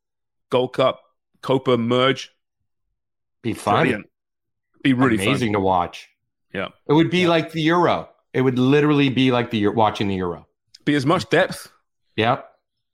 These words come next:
Speaker 1: I imagine
Speaker 2: Yeah.
Speaker 1: that. I mean, you guys, you, I mean,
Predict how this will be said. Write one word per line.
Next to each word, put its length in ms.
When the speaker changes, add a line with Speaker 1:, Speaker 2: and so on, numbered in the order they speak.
Speaker 1:
I 80
imagine 280
Speaker 2:
Yeah. 120
Speaker 1:
that. 60
I 20
mean, 240
you 80
guys, 400
you, 300
I 20
mean, 300